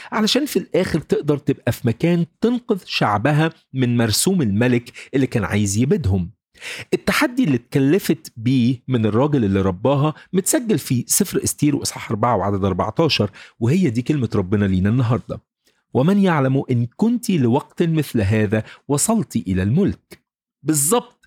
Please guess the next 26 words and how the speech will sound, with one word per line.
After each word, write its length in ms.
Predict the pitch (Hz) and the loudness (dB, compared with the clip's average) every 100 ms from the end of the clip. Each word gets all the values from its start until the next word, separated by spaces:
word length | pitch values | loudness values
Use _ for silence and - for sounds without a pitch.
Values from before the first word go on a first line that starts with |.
| _ | _
زي 320 | 127 160 220 - | -2 2 2 0
استير 500 | 131 - 110 107 110 _ - | -4 -2 0 0 -2 _ -4
وبالظبط 580 | 147 135 127 175 220 _ - | 0 0 0 -2 -2 _ -4
زي 320 | 107 214 - - | -2 0 -2 -2
إيشلي 300 | 175 - 208 | -2 -2 -4
سميث، 320 | - 107 - - _ _ _ _ | -2 -2 -2 -10 _ _ _ _
انت 240 | 220 254 240 | -2 0 -2
اتحطيت 600 | - - 131 - 180 165 | -2 -4 -4 -2 -2 -2
بشكل 500 | 123 - 185 - 135 - | -2 -2 -2 -2 -2 0
إلهي 500 | 127 165 147 107 117 - - | 2 2 2 0 -2 -6 -6
في 100 | 160 | -2
المكان 360 | 156 151 214 233 | 0 0 0 2
اللي 160 | 143 | 2
انت 160 | 139 123 | 0 -2
فيه 280 | - 165 139 | -2 -2 0
علشان 500 | 104 110 131 120 - | -2 -2 0 -2 0
تنقذ 440 | 220 220 214 180 | -2 -2 -6 -6
حياة 340 | - 143 147 - | -2 0 2 0
الناس 400 | 117 113 131 - | 0 0 0 0
اللي 180 | 113 101 | -2 -2
عايش 320 | 110 117 - | 0 0 0
قريب 400 | 107 104 123 117 | 0 2 0 0
منهم، 400 | 131 202 135 82 - - - - | 0 2 0 -2 -10 -20 -6 0
واللي 200 | 202 - | 0 0
بتشتغل 480 | 104 - 110 110 | -2 -2 0 0
معاهم، 500 | 104 - 196 113 98 | 0 0 0 2 -2